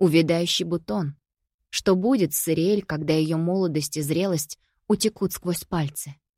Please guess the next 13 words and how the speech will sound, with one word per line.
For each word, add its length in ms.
И 60
что 200
станет 400
с 60
Найварой, 680
когда 320
возраст 520
отпечатается 800
и 100
на 80
ее 300
лице? 420
"Хочешь, 600